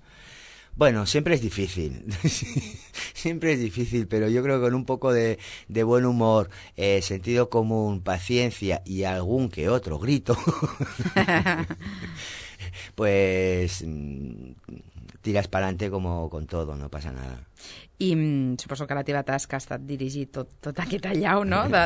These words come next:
Speaker 2: de
Speaker 1: Sí.
Speaker 2: creativitat dels participants.
Speaker 1: Sí, pero me ayuda mucho una compañera que hace mucho tiempo que trabajamos juntos, que también es de aquí, Saballe-, saballeyenca, ¿se dice?
Speaker 2: Ujú.
Speaker 1: Saballeyenca. La Cristina Roca,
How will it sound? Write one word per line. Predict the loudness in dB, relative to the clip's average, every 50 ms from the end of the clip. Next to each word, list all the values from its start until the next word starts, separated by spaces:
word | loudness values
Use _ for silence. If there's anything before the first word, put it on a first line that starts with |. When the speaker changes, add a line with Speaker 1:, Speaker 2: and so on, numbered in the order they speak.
| 4
Speaker 2:
de | 2 0
Speaker 1:
Sí. | 0 2
Speaker 2:
creativitat | 2 2 4 2 2 0 -2 -2 0 0 2 0 2 0
dels | -2 -4 -2
participants. | -2 -4 -4 -2 -4 -4 -4 -2 -2 -2 -2 -2 0
Speaker 1:
Sí, | 2 2 4
pero | 4 6 6 6 6
me | 6 4 4
ayuda | 4 4 4 4 4 4
mucho | 2 2 0 0 0 2 2 4 2
una | 2 2 0 0 0
compañera | -2 -2 0 0 0 0 2 2 0 0 0
que | -2
hace | -4 -4 -4 -4 -4
mucho | -4 -4 -4 -6 -4
tiempo | -4 -4 -4 -2 -4 -4 -4
que | -2 -2 -2 -2
trabajamos | -2 -2 -2 0 0 0 0 -2 -2 -2 -4 -4 -4 -4
juntos, | -4 -4 -4 -4 -4 -4 -4 -6 -6
que | -8 -8
también | -6 -4 -4 -2 0 0 0
es | -2 -2
de | -4 -6
aquí, | -6 -6 -8
Saballe-, | -8 -6 -4 -4 -2 -2 -2 -4 -6 -8 -12 -16
saballeyenca, | -12 -8 -6 -4 -4 -2 -2 -4 -4 -4 -4 -4 -4 -4 -4 -6 -8
¿se | -6 -6
dice? | -6 -6 -6 -6 -6
Speaker 2:
Ujú. | -6 -4 -4 -6
Speaker 1:
Saballeyenca. | -6 -8 -10 -10 -10 -10 -12 -12 -12 -12 -14 -16 -16 -18 -18 -18 -14 -12
La | -10 -10
Cristina | -8 -8 -8 -6 -4 -4 -2 -2
Roca, | -2 -2 -4 -4 -2 -4 -4 -4